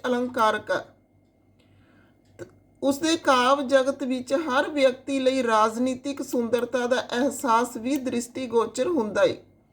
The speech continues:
ਧਨੀ ਰਾਮ ਚਾਤ੍ਰਿਕ ਨੇ ਕਵਿਤ, ਬੈਂਤ, ਦੋਹਰਾ, ਕੋਰੜਾ, ਦਵਈਆ, ਚੌਪਈ ਆਦਿ ਛੰਦਾਂ ਤੋਂ ਬਿਨਾਂ ਫਾਰਸੀ ਤੇ ਹਿੰਦੀ ਦੇ ਤੋਲਾਂ ਨੂੰ ਵੀ ਖੂਬ ਨਿਭਾਇਆ।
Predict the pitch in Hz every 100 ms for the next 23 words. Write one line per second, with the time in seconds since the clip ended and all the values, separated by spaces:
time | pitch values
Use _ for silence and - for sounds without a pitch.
0 | _ _ _ _ _ _ - 302 294 302
1 | 294 294 285 262 247 285 285 285 277 285
2 | - 262 240 269 - 339 294 - _ _
3 | _ _ _ - 226 226 233 247 254 277
4 | 277 - - - 220 226 269 269 254 302
5 | - _ _ - 233 240 247 254 247 -
6 | _ _ 180 226 220 226 220 254 247 233
7 | - 247 247 247 262 262 240 220 247 240
8 | 247 226 254 262 277 240 226 202 156 -
9 | _ _ _ _ _ _ _ - 269 247
10 | 262 330 294 294 349 269 247 226 269 262
11 | 254 247 - _ 247 247 262 277 277 269
12 | 262 254 247 226 - - 277 285 285 294
13 | 277 220 175 -